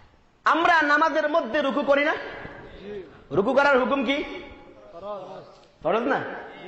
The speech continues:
ওই হুজুররা যদি কয় ফরজ, তাহলে ধরবেন যে, "বাপজান,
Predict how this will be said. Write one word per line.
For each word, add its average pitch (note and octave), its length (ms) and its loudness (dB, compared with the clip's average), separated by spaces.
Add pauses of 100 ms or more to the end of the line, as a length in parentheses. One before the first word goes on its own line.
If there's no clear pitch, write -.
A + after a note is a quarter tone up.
(760)
ওই G#3 80 0
হুজুররা G3+ 400 2
যদি B3+ 180 0
কয় B3+ 220 4
ফরজ, A#3+ 260 2
তাহলে B3 180 0
ধরবেন G#3+ 300 0
যে, G3+ 60 2
"বাপজান, G3 440 4